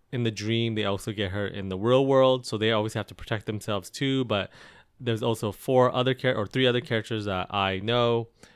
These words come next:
uh, Nuru, Rika, and Momo. And these are young girls too. Each one has, like, a different personality a little bit. Well, no, they are, they all, all four of them have different personalities. Uh, also, they even talk about trans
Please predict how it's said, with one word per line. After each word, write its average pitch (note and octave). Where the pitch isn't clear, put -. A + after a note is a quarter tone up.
uh, G2
Nuru, C3
Rika, G#2+
and G2
Momo. C3+
And A#2
these A#2+
are A2+
young G#2+
girls G#2
too. E3+
Each B2+
one B2+
has, A2
like, G#2
a G2+
different F#2+
personality A#2+
a C3
little C3+
bit. C#3+
Well, A2+
no, F#2+
they G#2+
are, A#2
they B2
all, A#2+
all C3
four A#2
of G2+
them F#2+
have F#2+
different F#2+
personalities. F#2+
Uh, G#2+
also, F3
they D3
even B2+
talk B2
about A2
trans A#2+